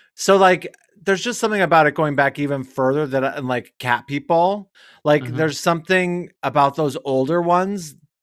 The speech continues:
Speaker 1: that while I may not, like, love it, wanna watch it again, I, there's something about it that I find intriguing, and it's, like, black and white, and it's, like, super stylized compared to what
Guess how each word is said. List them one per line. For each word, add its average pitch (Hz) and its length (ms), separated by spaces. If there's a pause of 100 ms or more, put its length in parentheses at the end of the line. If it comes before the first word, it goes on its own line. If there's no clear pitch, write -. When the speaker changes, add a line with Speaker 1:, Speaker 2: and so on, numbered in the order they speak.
Speaker 1:
that 208 160
while 220 220
I 220 100
may 180 180
not, 151 200
like, 127 200
love 120 320
it, 127 140
wanna 117 240
watch 101 320
it 143 80
again, 147 320
I, 131 160
there's 131 260
something 180 240
about 127 300
it 123 100
that 123 120
I 113 100
find 113 260
intriguing, 110 580
and 101 120
it's, 98 140
like, 101 200
black 101 320
and 147 160
white, 151 300
and 120 100
it's, 113 160
like, 120 140
super 143 420
stylized 127 560
compared 110 380
to 110 80
what 107 340